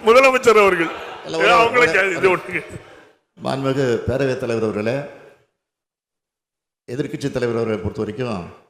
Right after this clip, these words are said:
Speaker 2: அலட்சியப்படுத்தி விட்டீர்கள், அலட்சியப்படுத்தி விட்டு ஏன் இவங்க காலதாமதம் என்று ஒரு கேள்வி கேட்டிருக்கிறார். அவர்கள் பார்வையில்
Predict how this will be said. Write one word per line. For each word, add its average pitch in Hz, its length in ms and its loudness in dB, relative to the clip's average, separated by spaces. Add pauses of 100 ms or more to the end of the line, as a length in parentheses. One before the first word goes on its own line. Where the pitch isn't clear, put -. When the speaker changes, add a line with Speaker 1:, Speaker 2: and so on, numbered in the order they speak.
(460)
Speaker 2:
அலட்சியப்படுத்தி 123 540 -4
விட்டீர்கள், 107 380 -4
அலட்சியப்படுத்தி 107 320 -6
விட்டு 104 260 -6
ஏன் 123 240 -2
இவங்க 101 260 -8
காலதாமதம் 98 400 -4
என்று 92 180 -10
ஒரு 101 100 -10
கேள்வி 101 200 -4
கேட்டிருக்கிறார். 90 480 -10 (680)
அவர்கள் 143 460 0
பார்வையில் 135 760 2